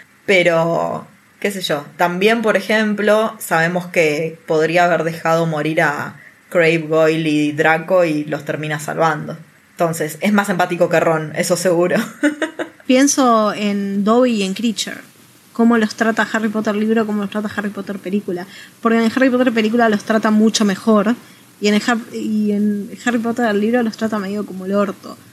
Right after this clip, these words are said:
Speaker 2: Hasta
Speaker 1: Ujú.
Speaker 2: el momento que decide liberar a Dobby dejando la media en el libro, lo maltrató todo, todo el libro.
Speaker 1: Es verdad. En general, los elfos, aparte, no fueron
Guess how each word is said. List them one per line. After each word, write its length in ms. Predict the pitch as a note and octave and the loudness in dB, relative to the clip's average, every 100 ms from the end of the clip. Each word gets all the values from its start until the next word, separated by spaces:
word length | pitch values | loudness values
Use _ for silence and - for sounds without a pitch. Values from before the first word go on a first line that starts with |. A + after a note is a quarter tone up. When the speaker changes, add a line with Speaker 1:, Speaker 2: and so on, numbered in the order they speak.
| _ _ _ _ _ | _ _ _ _ _
Speaker 2:
Hasta 520 | G3+ - - G#3 G3 G3 | -6 -4 0 2 2 2
Speaker 1:
Ujú. 80 | F3 | 2
Speaker 2:
el 120 | G#3 | 2
momento 340 | G#3+ A#3+ C4 | 4 4 2
que 100 | G#3+ | 2
decide 380 | G3 - A#3 A3+ | -2 0 0 2
liberar 540 | G#3+ G#3 G3 G3 A3 A#3 | 2 2 2 0 0 2
a 100 | G#3 | 0
Dobby 520 | G3 G#3+ A3 A3+ G3+ | 2 2 4 2 0
dejando 420 | G3+ - G3+ G#3 | -4 -4 0 2
la 120 | G3 | 0
media 640 | F#3+ F#3+ G#3 G#3+ G3 F3+ - - | 0 0 0 0 -2 -4 -8 -12
en 120 | G#3+ G3 | -6 -4
el 180 | F#3+ F#3 | -2 -4
libro, 460 | G3 A3 B3+ A3 - - - - | -2 0 2 0 -2 -20 -20 -6
lo 120 | G#3+ | 0
maltrató 440 | G#3+ G3+ G3 G3 G#3 | 0 0 -2 -4 -4
todo, 300 | A3 A3 G#3 - - | -2 0 -2 -6 -2
todo 160 | D4+ C#4+ | 2 4
el 60 | |
libro. 280 | C4 D4+ F3+ - - | 4 2 0 -8 -10
Speaker 1:
Es 100 | F#3+ | -6
verdad. 320 | F3+ E3+ E3 _ - - - _ _ _ - - | -4 -4 -8 _ -20 -20 -20 _ _ _ -18 -8
En 140 | F#3 | -4
general, 420 | F#3 F3 F#3 A3+ | 0 2 2 2
los 180 | A3+ G#3+ | 0 0
elfos, 400 | G3+ G#3 G#3 G#3 | -2 0 -2 -2
aparte, 560 | - E3 F3+ G3 G3 - | -4 -2 -2 -2 -4 -4
no 300 | F3 E3+ E3+ | -4 -4 -4
fueron 540 | E3+ F3+ E3+ D#3 D3+ | 0 2 2 -2 -8